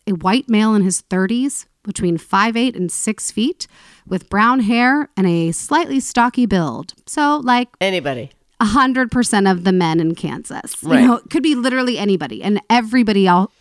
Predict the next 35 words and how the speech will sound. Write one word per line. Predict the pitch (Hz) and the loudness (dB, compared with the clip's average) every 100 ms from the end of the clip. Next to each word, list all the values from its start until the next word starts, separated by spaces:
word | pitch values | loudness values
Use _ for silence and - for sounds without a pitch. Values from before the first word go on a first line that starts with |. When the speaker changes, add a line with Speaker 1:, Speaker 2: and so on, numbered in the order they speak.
| - | -12
Speaker 1:
clearly | - 240 202 190 | 0 2 2 2
also | 196 190 208 | 0 0 0
thought | 190 156 | 0 0
that | 170 165 | 0 -2
because | 180 190 165 | 0 -2 0
they | 185 | -2
were, | 180 | -2
like, | 175 165 _ - | -2 -6 _ -10
<laughs> | - _ - | -10 _ -4
turning | 311 302 285 | 0 4 4
their | 247 | 2
relatives' | 202 175 170 160 160 - _ _ _ - | 0 -4 -8 -10 -12 -14 _ _ _ -14
D | 185 196 190 | -6 -4 -2
N | |
A | 175 165 175 | -2 -2 -2
samples | - 190 185 196 - | 0 0 0 -4 -6
over | 214 170 | -8 -8
to | 170 | -8
the | 170 | -8
police | 185 165 170 - | -8 -8 -6 0
unprompted. | 339 349 - 165 - 190 208 - _ - - - _ _ _ _ | 4 4 2 -8 -10 -18 -20 -20 _ -20 -20 -20 _ _ _ _
But | 330 339 135 - - _ _ _ _ _ - | 2 2 2 -6 -12 _ _ _ _ _ 0
in | 370 | 4
all | 359 285 | 4 4
the | 220 | 0
tips | - 220 - | -2 -2 -2
that | - 180 | -6 -6
were | |
coming | 175 196 170 156 | -2 0 2 0
in, | 117 190 190 _ _ _ _ _ | -2 -6 -8 _ _ _ _ _
the | 214 | -2
name | 214 226 226 | 0 2 2
James | 185 226 240 240 240 | 0 2 2 2 0
Strader | - - 247 269 202 131 170 175 _ _ _ _ _ _ _ _ _ _ _ _ _ | -6 -4 -4 -2 -4 -6 -8 -12 _ _ _ _ _ _ _ _ _ _ _ _ _
was, | 220 202 190 180 180 - | -4 0 2 0 -2 -6